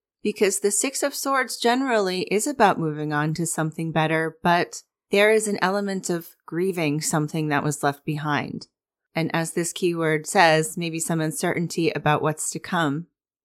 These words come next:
There have been a lot of swords coming up lately, so maybe it's time to face some limiting beliefs. Let go of the old and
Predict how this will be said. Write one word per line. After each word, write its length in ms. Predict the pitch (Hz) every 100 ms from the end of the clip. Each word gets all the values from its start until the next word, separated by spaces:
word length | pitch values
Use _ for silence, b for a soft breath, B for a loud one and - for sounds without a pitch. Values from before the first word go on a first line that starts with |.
| _
There 200 | 170 185
have 180 | 190 202
been 160 | 214
a 60 | 220
lot 200 | 208 254
of 100 | 233
swords 360 | - 240 240 -
coming 280 | 170 156
up 180 | 143 -
lately, 480 | 147 143 127 - 165 _ _ _
so 160 | -
maybe 280 | 214 220 320
it's 180 | 330 -
time 360 | - 226 214 226
to 160 | 240 226
face 680 | - 196 185 196 - - - _
some 420 | - - 190 185 185
limiting 400 | 190 185 185 170
beliefs. 720 | 170 147 - - - - - _ _ _ _ _
Let 240 | 285 - -
go 300 | 185 220 233
of 220 | 220 -
the 200 | 202 -
old 500 | 151 165 175 190 196 -
and 180 | 180 175